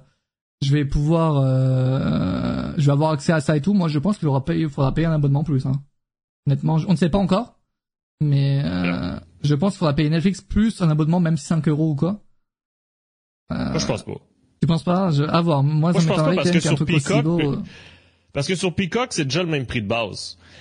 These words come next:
Speaker 2: Tu sais, et, et, tu sais, je sais que tout ça, c'est à
Speaker 1: Ouais,
Speaker 2: voir,
Speaker 1: mais
Speaker 2: mais moi, je
Speaker 1: Peacock,
Speaker 2: pense pas.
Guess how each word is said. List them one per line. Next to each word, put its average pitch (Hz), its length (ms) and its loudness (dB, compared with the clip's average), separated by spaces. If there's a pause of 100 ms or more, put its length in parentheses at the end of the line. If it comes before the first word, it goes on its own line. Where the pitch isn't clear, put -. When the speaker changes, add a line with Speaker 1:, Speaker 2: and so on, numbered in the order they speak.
Speaker 2:
Tu - 60 -14
sais, 180 140 0
et, 135 600 -6 (240)
et, 151 60 0
tu 185 100 -4
sais, - 20 0
je 170 120 -2
sais 180 200 -4
que - 100 -6
tout 143 60 -2
ça, 175 160 -6
c'est - 140 -6
à 123 80 0
Speaker 1:
Ouais, 185 60 6
Speaker 2:
voir, 226 100 4
Speaker 1:
mais 233 100 2
Speaker 2:
mais - 60 -2
moi, 196 80 6
je - 60 -2
Speaker 1:
Peacock, 254 120 4
Speaker 2:
pense 233 140 -4
pas. 110 100 -6